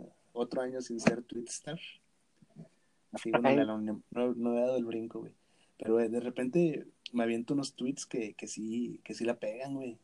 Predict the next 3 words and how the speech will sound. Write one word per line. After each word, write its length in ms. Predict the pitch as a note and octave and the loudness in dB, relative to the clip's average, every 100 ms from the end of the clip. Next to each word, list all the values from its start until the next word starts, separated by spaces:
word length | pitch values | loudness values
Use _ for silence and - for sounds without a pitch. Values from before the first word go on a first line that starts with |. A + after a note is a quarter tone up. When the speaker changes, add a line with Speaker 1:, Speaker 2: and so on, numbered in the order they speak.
| _ _ _ _ | _ _ _ _
Speaker 1:
Generalmente 540 | - A2 A2+ B2 B2+ | -8 -4 -2 -2 -2
cuando, 540 | C3 B2 A2+ G#2 G2+ G#2 _ _ _ _ - - _ _ _ _ _ _ _ _ | -4 -4 -4 -6 -10 -14 _ _ _ _ -20 -20 _ _ _ _ _ _ _ _
este, 640 | - - - - - - | -4 -4 -2 -2 -4 -8